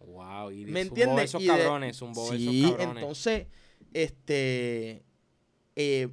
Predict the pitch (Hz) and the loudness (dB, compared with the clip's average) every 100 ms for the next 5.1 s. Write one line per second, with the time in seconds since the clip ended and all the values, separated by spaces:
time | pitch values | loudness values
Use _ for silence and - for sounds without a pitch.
0 | - 147 151 190 214 - 240 240 - - | -2 0 2 2 0 -2 -2 -2 -2 -8
1 | 123 131 - _ - 151 139 175 202 185 | -8 -10 -16 _ -4 -2 -2 2 4 6
2 | 156 143 - - - 160 160 147 139 160 | 4 0 -4 -8 -4 -4 -4 -6 -4 -4
3 | 190 190 208 208 175 160 156 143 147 135 | -4 -4 -2 0 0 0 -4 -6 -6 -6
4 | 151 160 - 190 175 156 127 120 - - | -6 -6 -4 -2 -4 -4 -4 -4 -6 -14